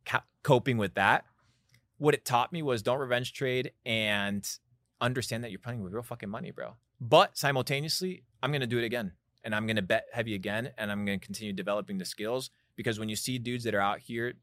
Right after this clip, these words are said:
talking about hundred million dollar investments, billion dollar investments, these are real people making real decisions of that level. And you need to have sizable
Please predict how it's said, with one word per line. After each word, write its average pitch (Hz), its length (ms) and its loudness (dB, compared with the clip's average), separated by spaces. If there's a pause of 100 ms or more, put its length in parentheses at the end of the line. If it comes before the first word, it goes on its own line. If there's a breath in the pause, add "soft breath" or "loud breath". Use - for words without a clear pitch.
(200)
talking 104 280 -4
about 92 200 -2
hundred 104 300 -6
million 95 240 -2
dollar 92 240 -2
investments, 98 640 -4 (260)
billion 95 320 -4
dollar 92 220 -4
investments, 90 500 -10 (160)
these 107 160 -6
are 104 80 0
real 110 160 2
people 110 420 -6 (360)
making 104 480 -2
real 113 600 2 (200)
decisions 95 540 -2 (160)
of 107 100 4
that 95 160 -2
level. 110 380 0 (140)
And 120 120 -6
you 120 60 -2
need 165 160 -4
to 143 80 -4
have 117 320 -4
sizable 101 880 -2